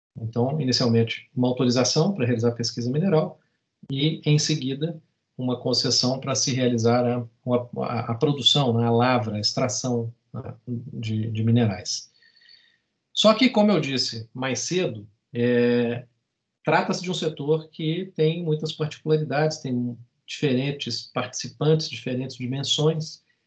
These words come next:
Então, para o garimpeiro, por exemplo, eu não vou falar em pesquisa mineral,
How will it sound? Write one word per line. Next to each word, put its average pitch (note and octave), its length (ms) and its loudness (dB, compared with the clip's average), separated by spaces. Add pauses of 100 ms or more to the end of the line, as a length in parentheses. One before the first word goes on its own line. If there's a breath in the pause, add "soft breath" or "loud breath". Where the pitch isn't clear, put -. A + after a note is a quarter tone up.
(360)
Então, D#3 440 2
para G3 200 2
o F3+ 40 0
garimpeiro, D#3 640 0
por A#2+ 160 -4
exemplo, C#3+ 520 -2
eu C3 60 -4
não G3 80 -2
vou E3 160 -2
falar C3 220 0
em - 80 -8
pesquisa D3+ 420 -4
mineral, D3+ 540 0